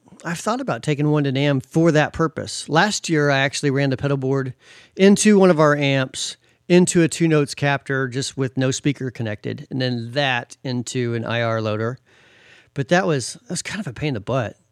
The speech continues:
like, all the connections and leaving an amp on all that time just to have it basically not be doing anything, but <laughs> u-, be using it as a preamp.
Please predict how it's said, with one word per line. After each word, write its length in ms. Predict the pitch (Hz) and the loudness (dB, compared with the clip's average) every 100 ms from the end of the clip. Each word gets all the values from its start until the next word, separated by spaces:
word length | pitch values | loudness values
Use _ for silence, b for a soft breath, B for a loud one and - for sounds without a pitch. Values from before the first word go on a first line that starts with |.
| _ | _
like, 220 | 120 - _ _ _ _ _ _ _ _ _ | -12 -12 _ _ _ _ _ _ _ _ _
all 100 | 135 | -4
the 80 | 123 | -4
connections 760 | - 117 117 - 127 120 120 113 | -6 -6 -6 -6 -4 -4 -4 -6
and 340 | 104 98 - | -6 -8 -10
leaving 300 | 135 139 131 | -4 -2 -2
an 100 | 120 | -2
amp 220 | 117 117 | -4 -4
on 100 | 120 | -6
all 100 | 117 | -6
that 180 | 117 - | -6 -8
time 300 | - 117 117 | -8 -6 -6
just 420 | 107 117 113 - - | -6 -4 -4 -4 -8
to 80 | |
have 160 | 107 120 | -8 -6
it 200 | 113 - | -8 -8
basically 500 | 113 117 - 113 110 - _ 294 | -10 -10 -8 -8 -8 -12 _ -16
not 280 | 233 113 - _ _ _ _ _ _ | -8 -6 -8 _ _ _ _ _ _
be 120 | - 113 | -8 -6
doing 260 | 117 117 | -4 -4
anything, 420 | 123 131 143 139 | -2 -2 -2 -2
but 180 | 127 123 - | -2 -6 -8
<laughs> 80 | - | -2
u-, 220 | 135 196 | 0 2
be 100 | 170 | 4
using 240 | 196 175 160 | 4 4 2
it 40 | |
as 120 | 139 | 2
a 40 | 131 | 0
preamp. 480 | - 147 147 151 | -2 0 0 -4